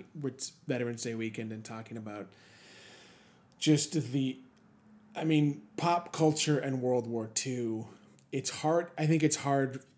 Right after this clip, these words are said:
for us being young to blend it as a real thing because in every medium it is oversaturated and used as, I mean, video games have been using it as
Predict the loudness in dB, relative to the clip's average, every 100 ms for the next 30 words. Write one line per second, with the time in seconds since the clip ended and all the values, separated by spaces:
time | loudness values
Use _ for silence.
0 | -12 -4 -2 -2 -2 -2 -2 -2 -4 -6
1 | -6 -10 -10 -10 -10 -6 -2 0 0 -2
2 | -4 -6 -4 -6 -6 -2 -2 -2 -4 -8
3 | -8 -8 -6 -8 -6 -4 0 0 -2 -14
4 | _ _ _ -8 0 2 2 0 -4 -6
5 | -8 -6 -6 -8 -8 -10 -12 _ _ _
6 | _ _ -4 -2 0 -2 -2 -4 -6 -6
7 | -6 -4 -4 -6 -8 -10 -6 -4 -2 -4
8 | -6 -10 -10 -10 -10 -12 -14 -20 -20 -12
9 | -4 -2 2 8 8 8 4 0 -2 -4
10 | -4 -4 -2 -2 -4 -6 -6 -10 -10 -10
11 | -10 -12